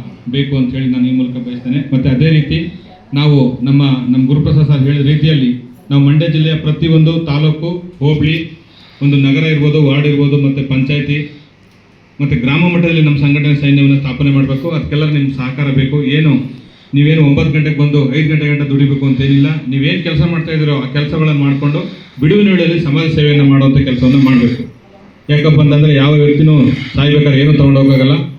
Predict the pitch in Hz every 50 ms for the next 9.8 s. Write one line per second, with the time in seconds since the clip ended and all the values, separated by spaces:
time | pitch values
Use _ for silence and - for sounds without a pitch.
0 | - - _ _ _ _ _ - 139 139 139 143 151 143 139 135 135 139 180 175
1 | 170 151 - 147 - - 120 - - - - - - - - - 135 135 139 139
2 | 139 185 180 160 156 160 180 190 156 143 - - - - - - - 143 139 139
3 | 143 147 156 180 175 165 160 151 151 147 139 139 139 - 156 165 160 151 143 143
4 | 147 151 160 175 - - - - - - _ - - _ _ _ _ _ _ _
5 | - - - - - 139 147 147 147 143 143 135 143 170 175 185 180 175 170 165
6 | 160 156 147 151 143 - 180 180 165 165 160 156 156 151 170 180 151 143 139 -
7 | 156 143 139 139 135 123 113 104 - - - - - - - - 139 135 147 151
8 | - 196 190 190 185 180 180 165 160 170 196 208 202 - 147 156 170 165 156 139
9 | 160 139 143 151 151 - - 151 139 131 123 117 - - -